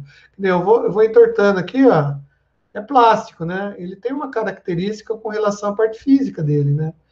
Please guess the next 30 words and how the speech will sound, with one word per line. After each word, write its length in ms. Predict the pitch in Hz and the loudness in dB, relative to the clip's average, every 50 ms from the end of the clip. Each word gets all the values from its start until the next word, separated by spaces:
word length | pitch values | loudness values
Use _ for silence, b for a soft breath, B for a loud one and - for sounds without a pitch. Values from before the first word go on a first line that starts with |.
| _ _ _ _ _ _ | _ _ _ _ _ _
Que 120 | _ - | _ -4
quando 220 | - 226 233 247 247 | 0 2 2 4 4
eu 100 | 214 - | 2 0
solto 520 | - - - 190 190 190 190 190 - 185 | 0 0 2 2 2 2 0 -2 -4 -2
ele, 280 | 190 220 247 262 247 190 | 0 2 2 2 0 -2
ó, 60 | 175 | -4
ele 180 | 175 196 220 | -2 -2 -4
volta 640 | 202 185 196 208 226 240 262 226 - - 160 147 139 B B B B B _ _ | -4 -2 0 2 4 4 2 2 -2 -4 -8 -8 -8 B B B B B _ _
a 80 | - 160 | -6 -6
ser 200 | 147 - - 180 | -6 -4 -4 -4
uma 200 | 175 175 170 165 | -2 -2 0 0
régua 640 | 151 143 156 156 156 156 147 139 139 135 131 135 135 - _ _ _ _ _ _ _ _ _ _ _ - | 0 0 2 2 2 0 0 -2 -4 -6 -8 -10 -12 -16 _ _ _ _ _ _ _ _ _ _ _ -8
normal. 540 | 156 160 160 151 147 143 135 135 139 B B B B B | -6 -4 -2 -2 -2 -2 -2 -4 -6 B B B B B
Só 180 | _ - 185 190 | _ -6 -6 -4
que 120 | - 285 | -4 -4
assim, 260 | 285 269 - 277 240 | -4 -2 -2 0 2
ele 200 | 202 190 185 185 | 2 2 0 0
tem 140 | - 202 196 | 0 0 2
um 100 | 208 247 | 4 4
limite 560 | 269 320 320 269 226 226 240 240 - - 190 | 4 4 4 2 0 0 0 -2 -4 -4 -6
aqui 440 | 160 - - 190 196 208 202 190 196 - | -6 -6 -6 -6 -4 -4 -4 -4 -4 -6
de 100 | 165 175 | -8 -8
força 460 | 170 - - 180 180 180 180 180 170 | -8 -6 -4 -2 -2 -2 -4 -6 -8
que 60 | - | -8
eu 80 | 165 160 | -8 -6
posso 340 | - 170 160 156 151 - 156 | -2 -2 -2 -2 -2 -4 -8
aplicar 400 | 156 - 160 151 - 165 156 151 | -8 -8 -10 -10 -6 -4 -4 -4
nesses 320 | 156 147 - 165 151 143 | -4 -6 -8 -8 -8 -6
dois 280 | 143 147 147 143 143 147 | -4 -2 -2 -2 -4 -6
lados, 480 | 170 214 240 254 233 202 180 - _ | -6 -8 -8 -8 -10 -12 -14 -20 _